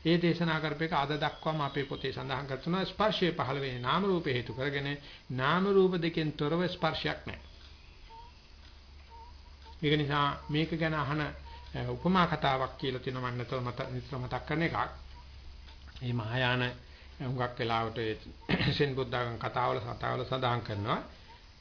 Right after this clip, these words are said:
හිමාලයේ මිනිහෙකුට හත් දවසක් ගමන් කරලවත් යන්න බැරි තරම් මහා ඝන කැලෑවක් මැද. විශාල හඳු කවුරක්වත් නැහැ කියන්නේ. කවුරුත් නැහැ මිනිහෙකුට යන එක දවස් හතක් යන තරම් හද්ද කැලයක්. මැදට ගිය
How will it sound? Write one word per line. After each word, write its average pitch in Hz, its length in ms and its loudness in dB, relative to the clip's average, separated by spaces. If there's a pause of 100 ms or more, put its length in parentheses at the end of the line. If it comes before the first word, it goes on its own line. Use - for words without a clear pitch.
(880)
හිමාලයේ 175 720 4 (560)
මිනිහෙකුට 170 560 4
හත් 147 240 2
දවසක් 165 380 2
ගමන් 160 300 0
කරලවත් 156 480 0
යන්න 147 180 0
බැරි 156 200 0
තරම් 156 260 -2 (440)
මහා 175 520 2
ඝන 156 220 6
කැලෑවක් 135 540 4
මැද. 98 220 -6 (800)
විශාල 180 600 4
හඳු 156 300 0
කවුරක්වත් 170 580 2
නැහැ 110 220 2
කියන්නේ. 95 240 -8 (380)
කවුරුත් 180 480 6
නැහැ 156 180 2
මිනිහෙකුට 160 360 4
යන 160 180 2
එක 165 120 2
දවස් 156 300 0
හතක් 151 360 0
යන 151 140 0
තරම් 151 240 0
හද්ද 147 360 -6
කැලයක්. 135 400 0 (480)
මැදට 156 360 2
ගිය 147 240 2